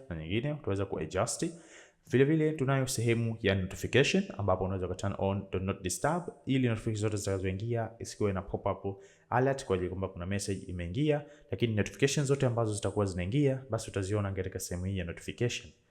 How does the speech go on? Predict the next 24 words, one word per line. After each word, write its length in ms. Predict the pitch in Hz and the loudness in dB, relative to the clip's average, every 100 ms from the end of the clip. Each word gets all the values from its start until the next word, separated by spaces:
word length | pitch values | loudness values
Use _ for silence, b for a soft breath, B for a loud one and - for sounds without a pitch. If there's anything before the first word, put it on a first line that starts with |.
| B B B B _ _ - | B B B B _ _ -6
Na 120 | 82 | 2
baada 220 | 131 170 | 4 6
ya 60 | 151 | 4
notification 640 | 143 - 135 143 - 147 143 | 2 -2 2 4 6 4 0
tunayo 380 | - 107 104 110 | -2 0 2 0
icon 240 | 107 104 104 | 2 2 0
ya 120 | 95 76 | -2 2
battery 440 | 117 - 190 196 | 2 4 2 2
ambayo 280 | - 104 92 | 2 4 4
hii 320 | 135 180 165 | 6 4 4
itatuonesha 840 | 123 120 113 113 110 117 - 113 107 B - | 2 0 2 2 2 0 -2 -4 -4 B -4
charge 380 | 165 170 151 | 4 6 6
ambayo 220 | 117 120 113 | 6 6 6
tunayo 360 | 110 113 107 | 4 4 2
katika 400 | 104 98 98 98 | 2 0 0 -2
kompyuta 440 | 95 90 82 90 85 | 0 -4 -4 0 2
yetu. 320 | 110 104 73 - b b b b | 2 0 -8 -12 b b b b
Alafu 480 | 87 120 160 170 160 | 4 4 4 -2 -4
tunayo 320 | 120 104 95 | -2 2 2
saa 480 | 92 - 139 190 202 | 2 4 6 4 0
ambayo 260 | 101 98 95 | -2 2 2
itakuwa 260 | 95 101 | 2 0
inaonyesha 360 | 95 92 113 104 | 0 0 0 0
current 500 | - 117 107 92 | 0 2 2 0